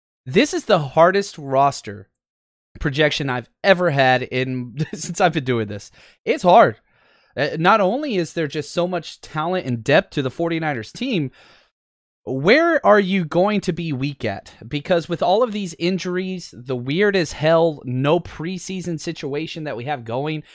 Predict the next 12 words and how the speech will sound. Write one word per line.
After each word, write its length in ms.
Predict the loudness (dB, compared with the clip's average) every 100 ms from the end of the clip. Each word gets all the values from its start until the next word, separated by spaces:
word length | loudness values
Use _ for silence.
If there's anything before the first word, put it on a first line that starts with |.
| -20 _
it's 180 | 0 2
weird. 400 | 2 2 2 0 0 0 0 0 2 2
<laughs> 520 | 2 -2 -4 -14 -6
We're 320 | 2 4 6
in 60 | 6
a 80 | 4
weird 300 | 4 2 2
place 300 | 2 2 0
right 160 | -4
now. 220 | -4 -8 -14 -16 -2
Um, 320 | 2 4 2
so 500 | -4 0 2 2 -2